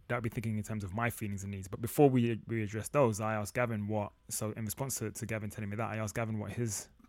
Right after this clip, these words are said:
what, what needs were being met whilst working on nine to five, right? And we dove into those needs. And, you know, Gavin started sharing his thoughts and, and,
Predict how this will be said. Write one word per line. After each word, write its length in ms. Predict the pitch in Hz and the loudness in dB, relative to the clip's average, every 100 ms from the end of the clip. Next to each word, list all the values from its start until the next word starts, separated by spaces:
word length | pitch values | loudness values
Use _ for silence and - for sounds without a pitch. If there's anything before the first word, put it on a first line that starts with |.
| _ _ | _ _
what, 220 | 107 117 - | -2 0 2
what 220 | 120 113 | 0 0
needs 360 | 113 127 117 | 2 4 2
were 120 | 107 107 | 2 2
being 340 | 120 113 107 | 2 2 0
met 240 | 101 107 - _ - - _ _ _ _ - _ - | 0 -2 -6 _ -20 -20 _ _ _ _ -20 _ -2
whilst 280 | 107 104 - | 0 0 0
working 340 | 107 101 107 | -2 0 -2
on 120 | 104 | -2
nine 180 | 104 104 | -4 -4
to 80 | 101 | -4
five, 480 | - 156 98 87 - _ _ _ - | 4 4 4 -2 -14 _ _ _ -10
right? 260 | 101 110 123 - - - - | -4 -2 -2 -8 -20 -20 -6
And 120 | 110 | 0
we 100 | 120 | 2
dove 340 | 107 123 113 127 | 6 8 8 4
into 200 | 127 117 | 0 0
those 200 | 110 101 | -2 0
needs. 500 | 135 117 98 - - - - - | 2 2 0 -6 -16 -20 -18 -6
And, 200 | 110 107 | -2 0
you 60 | |
know, 100 | 110 | 0
Gavin 300 | 104 127 123 | 2 2 2
started 800 | 110 120 117 - 113 107 107 98 - - | -2 -2 -2 -4 -6 -4 -4 -6 -14 -12
sharing 420 | - 120 107 104 | -4 -4 -2 -4
his 220 | 104 98 | -6 -8
thoughts 500 | - 143 143 143 - | -2 4 4 2 -4
and, 300 | 110 104 104 - | -6 -4 -8 -8
and, 300 | 110 104 101 | -8 -6 -8